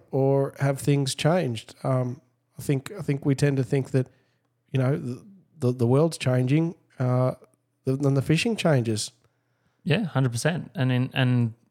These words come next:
Speaker 2: you know, maybe it's, some of it's going back to the good old days, but some of it, you know, there's fisheries that are very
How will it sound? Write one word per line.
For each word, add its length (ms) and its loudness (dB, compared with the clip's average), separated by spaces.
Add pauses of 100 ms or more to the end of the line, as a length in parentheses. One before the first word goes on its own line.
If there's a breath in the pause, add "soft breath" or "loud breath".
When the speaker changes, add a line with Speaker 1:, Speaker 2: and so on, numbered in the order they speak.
(120)
Speaker 2:
you 100 -6
know, 160 2
maybe 300 2
it's, 120 -4
some 140 0
of 120 0
it's 140 -8
going 280 2
back 220 0
to 80 -4
the 100 0
good 180 4
old 180 4
days, 280 2
but 140 -6
some 180 2
of 140 4
it, 140 0 (800 soft breath)
you 80 0
know, 100 4
there's 180 4
fisheries 440 2
that 160 8
are 200 6
very 1080 0